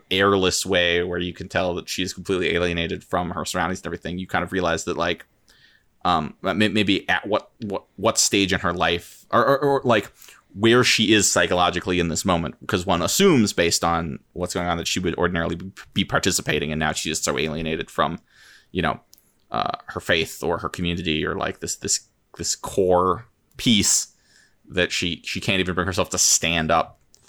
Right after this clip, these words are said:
Uh, I, I, you know, again, may-, maybe if you were, if you wanna get real weird, you could, like, argue, like, is that what's really happening, or is this just really, like, the way she feels? But, uh, who cares?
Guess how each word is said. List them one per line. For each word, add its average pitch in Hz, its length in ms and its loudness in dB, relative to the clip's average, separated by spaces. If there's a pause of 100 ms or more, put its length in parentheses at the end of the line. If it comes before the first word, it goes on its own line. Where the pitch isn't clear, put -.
(200)
Uh, 78 260 -8 (380)
I, - 80 -6
I, - 40 -8 (320)
you 135 100 0
know, 95 120 2
again, 90 500 0
may-, 90 120 0
maybe 90 360 0
if - 100 -6
you 95 140 -4
were, 90 200 -4 (640)
if - 160 -18
you 101 100 -4
wanna 90 300 -2 (120)
get 95 160 2
real 92 180 6
weird, 98 240 6
you 92 60 -2
could, 98 100 2
like, 90 120 2
argue, 87 200 2
like, 85 120 -4
is 90 120 -4
that - 160 -4
what's - 180 -2
really 85 200 0
happening, 90 460 0
or 85 120 0
is 76 80 0
this - 160 -2
just - 240 -4
really, 85 200 2
like, - 260 -4
the 87 80 0
way 85 180 0
she - 160 -4
feels? 92 320 2
But, - 180 -6
uh, 90 200 -4
who 123 100 0
cares? - 300 -2